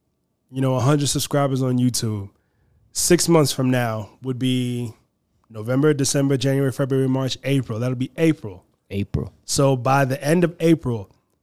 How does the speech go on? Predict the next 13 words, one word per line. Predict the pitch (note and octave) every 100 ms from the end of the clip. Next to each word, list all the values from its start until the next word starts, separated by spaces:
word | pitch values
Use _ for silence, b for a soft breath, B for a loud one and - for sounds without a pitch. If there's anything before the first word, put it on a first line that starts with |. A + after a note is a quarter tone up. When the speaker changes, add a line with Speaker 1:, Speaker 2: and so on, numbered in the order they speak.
| _
Speaker 1:
I | B2+
want | D3+ E3+
us | D#3+
to | D#3+
be | C#3+
monetized | D3 D#3 D3+ - C#3 C3 A#2
on | A2
YouTube. | G#2+ C#3+ E3 F#3+ G3+ G#3+ - _ _ _ _ _ _ _ _ _ _
I | C#3
want | D#3+ E3 D#3+
us | D3+ - -
to | D#3 D3+ C#3+ C#3 - _ _ _ _ _ _ _ -
have, | - D3 D3 C#3+ C#3+ C#3 B2